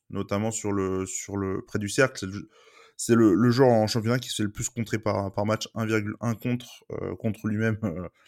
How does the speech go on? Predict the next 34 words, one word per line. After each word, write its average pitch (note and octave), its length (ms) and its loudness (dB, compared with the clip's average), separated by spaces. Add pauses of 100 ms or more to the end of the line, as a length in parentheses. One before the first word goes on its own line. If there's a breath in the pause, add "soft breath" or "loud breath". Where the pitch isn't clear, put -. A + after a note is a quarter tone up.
(260 soft breath)
euh, F#2 340 -4 (400)
à, F#2 300 -6
à - 20 -6
chaque G2+ 180 -6
rencontre. B2+ 360 -6 (580)
Moi, C3 120 6
je C3+ 80 0
trouve D3+ 260 2
que C3 100 0
limite, C3 380 2
sa A2+ 180 0
stat, B2 260 -2
en A2+ 60 0
fait, A#2 220 -4
elle G2+ 80 -2
est G2+ 60 -8
positive G#2 420 -6
parce F#2+ 180 -6
que G2+ 220 -4
ça - 300 -6
veut G2 80 -4
dire G#2+ 180 -2
que - 80 -6
le, F#2 400 -6
il, - 320 -14 (380)
il G#2 120 -2
a G2+ 60 6
pas G#2 140 2
peur A2 180 2
d'y G#2 100 0
aller A2 280 4
et G2+ 100 0
que, G2 560 -2
euh, G2 180 -6